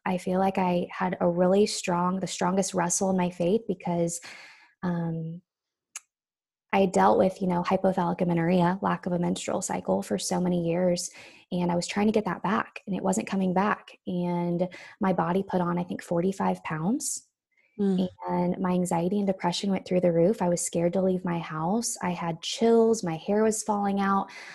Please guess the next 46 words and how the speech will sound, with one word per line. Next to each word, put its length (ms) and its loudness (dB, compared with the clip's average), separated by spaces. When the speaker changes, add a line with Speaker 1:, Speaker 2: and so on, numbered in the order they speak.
Speaker 1:
I 40 2
didn't 180 4
even 140 2
wanna 160 2
go 120 4
hang 200 2
out 100 0
with 100 -4
friends 240 0
or 120 0
family. 500 2
I 80 0
wanted 240 -2
to 120 -6
lay 200 0
in 140 0
bed 400 2
all 160 0
day, 200 2
every 220 2
day, 400 2
and 140 -2
not 200 -4
do 180 2
anything. 540 2
And 80 2
I 100 4
felt 200 -2
like 160 4
I 120 4
was 260 2
seeking 720 0
consult 520 -2
from 140 -6
all 160 0
these 160 0
different 260 -6
people, 360 -2
just 400 -8
on 120 0
a 60 0
hamster 380 2
wheel, 340 4
not 180 0
getting 220 -6
anywhere. 400 -12